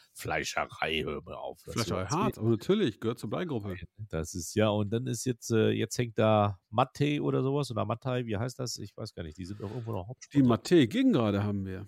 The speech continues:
Speaker 2: Ja, ja.
Speaker 1: Genau, ja, ja. Und die
Speaker 2: Ja,
Speaker 1: hängen da
Speaker 2: großes
Speaker 1: jetzt
Speaker 2: Bauunternehmen, ein ganz, ganz toller Partner und Sponsor des V F B Oldenburg.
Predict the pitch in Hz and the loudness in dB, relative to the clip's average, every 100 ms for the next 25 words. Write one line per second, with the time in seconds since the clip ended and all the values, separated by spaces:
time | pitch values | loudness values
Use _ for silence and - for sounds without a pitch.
0 | _ 113 95 160 127 - - - - 156 | _ -4 -4 -4 -6 -10 -20 -20 -6 -2
1 | 139 80 73 90 123 95 78 - 87 110 | 0 0 -2 -2 0 0 -2 -6 -10 -6
2 | 117 156 123 151 120 - 151 151 143 139 | -4 -2 0 0 -2 -2 0 2 2 2
3 | - - 113 - - 151 - - 160 156 | 0 2 2 2 -2 -4 -4 0 2 2
4 | 151 160 160 139 135 - 143 139 131 139 | 2 2 2 0 -2 0 0 2 0 0
5 | 131 135 147 147 101 104 98 | 0 0 0 0 -2 -4 -6